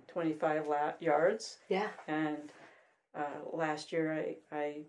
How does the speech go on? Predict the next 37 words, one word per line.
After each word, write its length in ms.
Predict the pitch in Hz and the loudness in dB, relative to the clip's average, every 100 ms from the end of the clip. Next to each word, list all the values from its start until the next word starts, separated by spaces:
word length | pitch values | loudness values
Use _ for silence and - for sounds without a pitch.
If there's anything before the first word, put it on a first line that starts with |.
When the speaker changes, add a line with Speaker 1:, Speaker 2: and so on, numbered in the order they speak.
| - _ _ _ _ _ | -18 _ _ _ _ _
Speaker 1:
swam 380 | - 156 147 151 | -6 -2 0 0
the 100 | 147 | -2
Kona 440 | - - 160 156 | -4 0 2 2
course 520 | 156 - 156 185 196 - | 0 0 2 2 0 -6
for 120 | 170 | -2
the 80 | 160 | 0
Ironman 380 | 160 160 160 160 | 0 2 8 10
World 180 | 175 | 12
Speaker 2:
Right. 120 | - - | 8 4
Speaker 1:
Championships 800 | 180 170 185 - - 208 - - - - _ - | 2 0 0 -4 -4 -6 -6 -16 -20 -20 _ -16
s-, 140 | - _ | -16 _
without 340 | 185 208 214 208 | 8 12 12 12
a 40 | |
wetsuit, 580 | 190 190 196 - 226 240 | 12 10 6 2 4 4
without 480 | 180 170 175 180 - - 196 | 6 6 8 6 2 -14 -4
water 320 | 175 175 175 | 4 6 8
wings, 380 | 180 196 220 202 | 6 4 0 0
without 300 | 180 175 175 | 2 4 4
any, 380 | 180 175 180 - _ _ _ _ - | 2 0 -4 -12 _ _ _ _ -6
just 240 | 180 170 - _ | -6 -6 -10 _
by 200 | 170 170 | 6 6
myself, 560 | 185 180 - 170 214 247 - | 6 4 2 2 2 0 0
and 280 | 170 160 151 - - - _ _ _ _ - | 2 2 -4 -12 -20 -20 _ _ _ _ -10
it 60 | |
wasn't 380 | 156 170 185 160 | 0 0 0 -2
fast, 460 | - 156 190 247 - | 2 4 2 -2 -2
but 120 | 175 | 0
I 100 | 156 | 0
did 220 | 151 165 | 4 4
it. 160 | 220 226 | 4 4
So 300 | - 175 175 - _ - | 8 10 8 0 _ -2
now 320 | 190 214 269 | 6 10 12
I 100 | 233 | 10
cut 220 | 185 220 | 10 6
myself 360 | 190 170 170 165 | 6 4 4 2
some 140 | 175 | -2
slack. 460 | 160 151 151 - | -4 -2 -2 -4